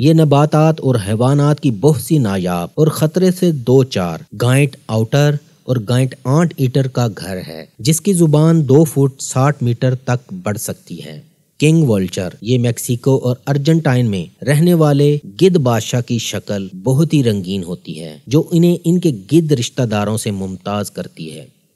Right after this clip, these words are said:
हॉलर मंकी बहुत ज्यादा चीखते हैं, इनकी आवाज तीन मील तक सुनाई देती है। अर्जेंटाइन दुनिया में मैजेलेनिक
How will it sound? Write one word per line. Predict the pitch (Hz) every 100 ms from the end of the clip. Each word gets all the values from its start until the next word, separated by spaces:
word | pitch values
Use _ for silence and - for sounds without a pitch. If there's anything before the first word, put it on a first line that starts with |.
| _
हॉलर | 117 151 190
मंकी | 180 180 175 196 185
बहुत | 135 135 180
ज्यादा | 139 139 147
चीखते | 135 - 113 - 143
हैं, | 120 135
इनकी | 135 131 127
आवाज | 127 104 107 120 - _
तीन | 139 147 165 147
मील | 117 127 131 127
तक | 127 123
सुनाई | - 113 104 95
देती | 90 90 87
है। | 78 80 -
अर्जेंटाइन | 117 135 180 185 185 180
दुनिया | 147 160
में | 175
मैजेलेनिक | 160 131 127 139 131 135